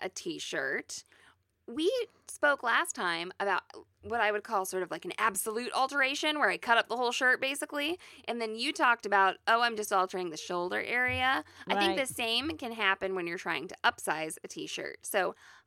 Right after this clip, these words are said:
Speaker 1: I have, uh, talk about upsizing for a larger bottom torso. I'm talking about,
Speaker 2: Mm.
Speaker 1: like, you're
Speaker 2: Around the
Speaker 1: bigger,
Speaker 2: hips.
Speaker 1: bigger in the hip area, bigger maybe in the waist area. You need to get out your fabric library,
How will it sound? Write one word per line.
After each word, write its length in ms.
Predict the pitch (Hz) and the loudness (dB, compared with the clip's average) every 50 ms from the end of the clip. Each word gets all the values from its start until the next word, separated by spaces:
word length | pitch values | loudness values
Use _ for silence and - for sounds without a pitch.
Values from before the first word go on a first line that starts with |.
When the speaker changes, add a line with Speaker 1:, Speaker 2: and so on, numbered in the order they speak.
| _ _ | _ _
Speaker 1:
I 220 | 226 240 254 302 | 2 4 4 4
have, 420 | 349 339 294 - 226 214 196 196 208 - - - | 2 0 -2 -2 -2 -4 -6 -8 -14 -14 -4 -2
uh, 400 | 185 180 170 165 156 151 156 - - _ _ _ _ _ _ _ - | 0 0 0 0 -2 -4 -6 -8 -10 _ _ _ _ _ _ _ 0
talk 240 | - 285 277 277 294 | 4 4 4 4 4
about 260 | 269 269 233 - - - | 2 4 4 4 2 0
upsizing 920 | - 226 - - - - 240 220 214 220 220 214 226 220 214 202 202 196 - - - - | -2 -2 -2 -2 -2 2 2 4 4 2 0 -4 -6 -6 -6 -6 -6 -8 -12 -14 -18 -6
for 300 | - 208 202 196 185 - - _ | -2 0 4 4 4 4 2 _
a 80 | 185 190 | -2 -2
larger 800 | 185 185 185 185 180 180 185 196 196 196 185 180 180 180 175 - - 87 92 - | 0 2 2 4 4 2 0 -2 -4 -2 0 0 0 -2 -2 -4 -6 -10 -4 -2
bottom 520 | 165 151 151 160 180 185 202 240 254 285 - _ _ - | 0 0 0 0 -2 -2 -4 -4 -8 -10 -14 _ _ -4
torso. 340 | 302 285 294 285 - 294 | -2 -2 -2 0 0 0
I'm 280 | 277 269 277 262 247 233 | 2 2 2 0 0 0
talking 260 | 233 208 190 - 196 180 | 0 0 0 0 -2 -2
about, 220 | 165 160 170 175 | -2 -2 -2 -2
Speaker 2:
Mm. 20 | |
Speaker 1:
like, 260 | 175 180 160 156 - _ _ _ _ - _ - | -2 -2 -4 -4 -8 _ _ _ _ -20 _ -2
you're 100 | 196 196 | 2 2
Speaker 2:
Around 100 | 190 196 | 4 4
the 60 | 220 | 4
Speaker 1:
bigger, 300 | 214 190 208 190 196 190 | 4 4 4 2 4 2
Speaker 2:
hips. 200 | 196 - - - - _ _ _ | -2 -4 -6 -12 -20 _ _ _
Speaker 1:
bigger 220 | - 311 247 - 294 | -4 -2 0 0 -2
in 100 | 277 202 | -2 -4
the 80 | 220 | -6
hip 240 | 220 240 220 220 - | -6 -6 -6 -4 -2
area, 380 | 226 208 202 202 196 185 180 175 | 0 2 2 4 4 4 2 2
bigger 400 | 170 175 160 165 175 165 156 - - | 0 -4 -4 -2 -2 -2 -2 -2 -4
maybe 180 | 180 175 160 165 | -6 -6 -6 -6
in 40 | 147 | -8
the 80 | 151 160 | -6 -4
waist 320 | 165 151 165 175 - - | -4 -4 -4 -4 -6 -6
area. 460 | 170 160 156 147 147 147 135 151 156 190 - _ _ _ _ _ _ _ _ | -4 -2 -2 -2 -2 -2 -2 -4 -6 -8 -14 _ _ _ _ _ _ _ _
You 340 | 202 208 226 262 320 381 494 539 554 571 - - | -18 -12 -6 -2 -2 0 0 0 0 -2 -2 -8
need 300 | 440 440 415 196 202 208 | -10 -8 -8 -8 -6 -6
to 80 | 185 | -8
get 240 | - - 147 143 170 | -4 -4 -4 -2 -2
out 400 | 165 156 156 160 160 156 - - _ _ _ _ | -2 -4 -4 -4 -4 -6 -8 -12 _ _ _ _
your 240 | 185 175 170 156 165 | -8 -6 -4 -4 -4
fabric 560 | - _ - 185 160 160 160 170 180 196 - | -6 _ -2 0 0 0 0 0 -4 -4 -4
library, 920 | 185 175 156 151 151 151 - 151 135 - - - - - - - - 226 | -4 -2 0 0 0 -2 -4 -8 -10 -8 -8 -10 -12 -12 -14 -16 -16 -18